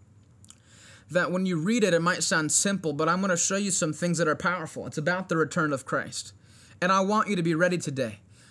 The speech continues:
I want you to know beyond a shadow of a doubt after you listen to this that you're ready to meet the Lord, that if Jesus were to come back tonight,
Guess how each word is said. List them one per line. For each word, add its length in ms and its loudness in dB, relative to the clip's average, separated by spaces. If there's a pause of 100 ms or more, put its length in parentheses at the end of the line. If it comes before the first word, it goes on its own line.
(220)
I 80 4
want 260 0
you 80 0
to 140 2
know 260 2
beyond 300 0
a 40 -2
shadow 400 0
of 80 0
a 60 2
doubt 460 0
after 280 0
you 120 2
listen 300 0
to 60 0
this 460 -2 (480)
that 240 2
you're 220 2
ready 300 2
to 100 0
meet 220 0
the 80 2
Lord, 420 -2
that 120 4
if 160 -2
Jesus 440 2
were 100 0
to 60 2
come 260 0
back 220 0
tonight, 480 -2